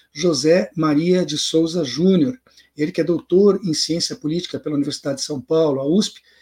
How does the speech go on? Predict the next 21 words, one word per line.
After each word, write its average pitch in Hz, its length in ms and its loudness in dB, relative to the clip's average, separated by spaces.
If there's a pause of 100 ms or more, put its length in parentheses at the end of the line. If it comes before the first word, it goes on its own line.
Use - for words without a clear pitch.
e 214 80 -4
diretor 196 440 0
das 190 160 -4
faculdades 165 560 -4
Rio 175 180 0
Branco, 156 420 -2
Granja, 151 540 -2 (220)
Viana. 147 520 0 (680)
Com 170 160 -6
os 180 160 -4
três, 202 380 4
nós 165 180 -2
vamos 165 200 -6
estar 165 220 -6
aqui - 160 -12
conversando 185 600 -2
sobre 190 260 -2
os 185 100 -6
problemas 165 600 0
atualmente 156 440 -2
enfrentados 170 640 -4